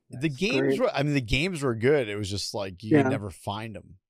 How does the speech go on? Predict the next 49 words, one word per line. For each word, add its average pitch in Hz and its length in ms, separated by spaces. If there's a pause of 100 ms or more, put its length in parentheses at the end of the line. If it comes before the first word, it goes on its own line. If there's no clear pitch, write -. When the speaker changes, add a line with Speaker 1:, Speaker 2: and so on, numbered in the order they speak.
(640)
Speaker 2:
Right, 147 420
Speaker 1:
You 147 80
Speaker 2:
yeah. 143 160
Speaker 1:
know? 120 120
Speaker 2:
They're 180 120
really 160 300
expensive 143 580
now. 147 260
Speaker 1:
And 135 80
Speaker 2:
You 143 60
Speaker 1:
we're 107 80
Speaker 2:
can 139 80
Speaker 1:
talking 135 180
Speaker 2:
try - 100
Speaker 1:
about, 104 100
Speaker 2:
to 107 60
Speaker 1:
like, - 80
Speaker 2:
find 113 120
'em. 143 60
Speaker 1:
nineteen 139 180
eighty-nine. 117 840
It 98 40 (540)
wasn't 127 200
like 123 120
you 139 160
could 127 60
Speaker 2:
Mm, - 20
Speaker 1:
buy 117 220
it 135 100
Speaker 2:
yeah. 113 80
Speaker 1:
online. 110 640 (140)
So, 117 160
like, 107 200
you 113 120
had 113 100
to 110 80
go 135 140
to, 143 60
Speaker 2:
Yeah. - 40
Speaker 1:
like, 104 140
Child 113 400
World, 107 320
and 98 220 (760)
they 113 140
had 117 100
the 135 60
Speaker 2:
Yeah. 135 120
Speaker 1:
same 131 260
shit 131 420